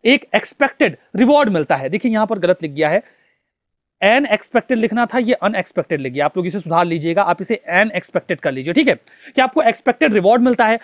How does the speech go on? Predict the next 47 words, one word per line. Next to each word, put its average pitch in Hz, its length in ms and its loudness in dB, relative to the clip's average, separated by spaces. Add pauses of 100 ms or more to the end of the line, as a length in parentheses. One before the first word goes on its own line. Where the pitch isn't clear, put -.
(140)
अब 208 120 2
इससे 254 180 2
आपका 233 200 2
बॉस 208 240 2
आपसे 202 200 -2
खुश - 180 -2
हो 254 60 2
जाता 240 240 2
है, 214 60 6
आपको 151 180 -2
प्रमोशन 165 400 -2
दे 277 60 4
देता 233 220 2
है, 196 80 0 (400)
तो 285 60 -2
उस 285 160 0
रिवॉर्ड 254 340 4
की 285 120 2
उम्मीद 247 400 4
में 269 200 0 (160)
आप - 180 0
कंप्लाई 262 380 2
कर 165 140 0
जाते 147 260 0
हैं, 147 80 -6
अपना 247 220 0
कंप्लायंस 262 440 2
दे 151 100 -2
देते 147 220 -4
हैं। 127 140 -12 (240)
देखिए, 294 280 0 (1120)
कंप्लायंस 220 560 2
में 262 180 2 (200)
और 180 120 0
कन्फर्मिटी 240 580 2
में 196 120 2
अंतर 208 320 0
है। 120 240 -12 (260)
कंप्लायंस 220 480 2
को 285 120 0
आप 277 140 0
कन्फर्मिटी 233 500 2
के 294 80 2
साथ 285 160 0
कंफ्यूज 247 360 2
मत 254 160 0
करिएगा। 139 400 -2